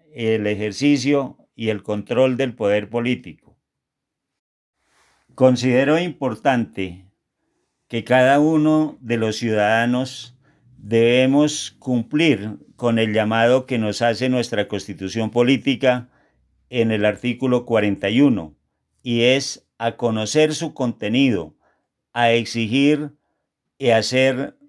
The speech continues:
respetar nuestros derechos, pero igualmente a cumplir con nuestros deberes. Eh, particularmente, el artículo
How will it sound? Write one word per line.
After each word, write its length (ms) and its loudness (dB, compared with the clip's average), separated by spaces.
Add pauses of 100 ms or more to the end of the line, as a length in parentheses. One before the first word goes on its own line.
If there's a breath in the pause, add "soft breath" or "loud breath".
(160)
respetar 920 -2
nuestros 680 -6
derechos, 800 -4
pero 240 -2
igualmente 640 -2
a 100 -2
cumplir 440 -8
con 160 -4
nuestros 400 -8
deberes. 580 -10 (1500 soft breath)
Eh, 220 4
particularmente, 1120 0
el 100 0
artículo 840 -2